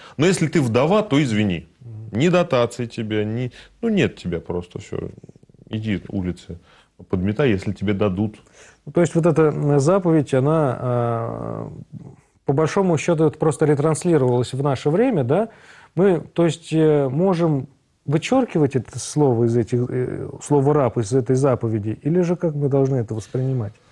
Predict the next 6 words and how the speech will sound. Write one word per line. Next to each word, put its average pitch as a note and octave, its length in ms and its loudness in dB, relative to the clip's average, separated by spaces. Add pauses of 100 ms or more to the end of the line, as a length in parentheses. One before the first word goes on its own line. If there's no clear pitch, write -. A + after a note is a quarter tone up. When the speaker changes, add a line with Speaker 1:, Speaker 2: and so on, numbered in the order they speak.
(260)
Speaker 1:
Вы A#2+ 80 2
знаете, D#3 420 2 (260)
а, G#2+ 360 2 (100)
я G#2+ 220 0
думаю, D3 260 0
что C3 400 0